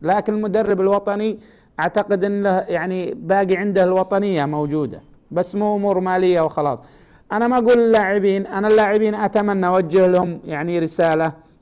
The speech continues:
بالذات اللاعبين الصغار في السن، أنه يهتمون بأنفسهم ومهاراتهم، وإن شاء الله أن عندنا جيل قادم جيد.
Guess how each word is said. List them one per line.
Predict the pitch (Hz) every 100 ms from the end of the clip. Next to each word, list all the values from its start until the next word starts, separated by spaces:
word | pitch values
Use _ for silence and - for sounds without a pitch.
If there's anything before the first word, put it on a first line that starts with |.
| _
بالذات | 151 160 185 175 165
اللاعبين | 165 160 165 165
الصغار | 156 160 156 160
في | 147
السن، | 143 165 156
أنه | - 170
يهتمون | 175 170 - 170 170 170 135 - - _ _ _ _ _ _ _ -
بأنفسهم | 175 185 170 180 - 170 175 165 - _ _
ومهاراتهم، | 156 156 170 170 175 160 - 160 160 151 _ _ _ -
وإن | 165
شاء | 170 190
الله | 196 185
أن | 180
عندنا | 185 180 180 180
جيل | 170 180
قادم | - 170 165 160
جيد. | 151 147 120 101 -